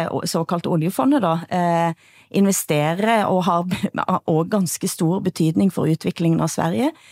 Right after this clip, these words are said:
i tillegg til all eksport og kjøpekraft som har gått over grensene.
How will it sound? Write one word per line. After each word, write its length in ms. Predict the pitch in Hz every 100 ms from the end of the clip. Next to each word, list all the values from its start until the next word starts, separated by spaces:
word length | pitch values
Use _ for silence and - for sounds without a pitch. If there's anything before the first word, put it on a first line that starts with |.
| - - _ -
i 80 | -
tillegg 440 | 302 214 175 220
til 100 | -
all 200 | 208 202 220
eksport 540 | 196 - - 269 - 190
og 80 |
kjøpekraft 720 | 202 214 147 - - 170 - -
som 140 | 170
har 80 | 165
gått 240 | 151 -
over 160 | - 147
grensene. 500 | - - - - 143